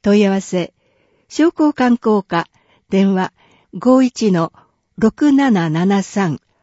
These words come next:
十和田商工会議所、電話、二四の一一一一、キューアールコード。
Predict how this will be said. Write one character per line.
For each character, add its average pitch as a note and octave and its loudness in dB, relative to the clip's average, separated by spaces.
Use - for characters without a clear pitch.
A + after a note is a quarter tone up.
十 B3+ 2
和 D4 2
田 C#4+ 0
商 C4+ 0
工 C4 0
会 G3+ -2
議 F#3 0
所、 - -6
電 G#3+ 2
話、 G3 -2
二 C4+ 4
四 A3+ 2
の D#3 -4
一 B3+ -4
一 F#3 -2
一 F3+ -2
一、 - -6
キ - -2
ュ B3+ 2
ー A#3 2
ア - 0
ー A3 -2
ル G#3+ -2
コ F#3+ -4
ー E3+ -6
ド。 - -12